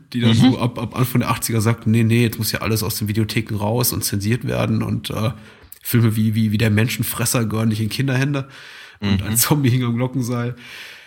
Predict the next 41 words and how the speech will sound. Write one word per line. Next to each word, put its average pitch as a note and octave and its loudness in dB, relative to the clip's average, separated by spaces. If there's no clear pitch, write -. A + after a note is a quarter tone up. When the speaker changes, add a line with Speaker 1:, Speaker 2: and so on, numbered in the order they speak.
Speaker 1:
Ähm, A2 0
Speaker 2:
Ja. - 0
Speaker 1:
also - 4
der - -2
kam E3 0
eigentlich D#3 2
relativ D#3 2
ungeschoren C3+ 2
davon D3+ 0
mit, C#3 -2
wie B2+ 0
gesagt, B2 2
zwar B2 2
der B2 0
Zensurkürzung D#3 0
und B2 -4
erst A2+ 0
dann C3 4
später - 0
auf G2+ -4
Video E3 2
ging's C3+ 0
dann B2+ 0
nochmal A#2 0
zur A2 -2
Sache. D3+ 2
Da A2+ 2
wurde A2+ 0
er - 2
für - -6
die - -2
erste G#2+ 0
Videoveröffentlichung - -4
geschnitten, E3+ 0
für - -6
die G2 -2
zweite - -2
nochmal B2 2
geschnitten A2 0
und, - -6
ähm, G2+ -2